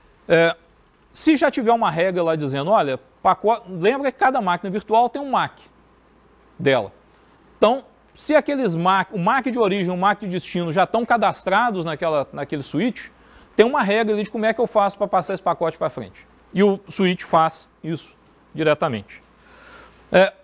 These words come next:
cada vez que duas máquinas virtuais conversam pela primeira vez e elas nunca tinham conversado antes,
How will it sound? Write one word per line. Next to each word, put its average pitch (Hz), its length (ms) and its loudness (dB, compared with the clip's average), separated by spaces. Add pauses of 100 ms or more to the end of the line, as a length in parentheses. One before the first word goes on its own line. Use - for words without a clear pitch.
cada 311 260 2
vez 226 260 2
que 226 120 -4
duas 247 280 0
máquinas 233 360 2
virtuais 180 500 2
conversam 214 540 -2
pela 226 200 0
primeira 202 380 0
vez 135 320 -2
e 170 80 -2
elas 170 160 2
nunca 202 220 -4
tinham 185 160 -6
conversado 156 580 0
antes, - 420 -8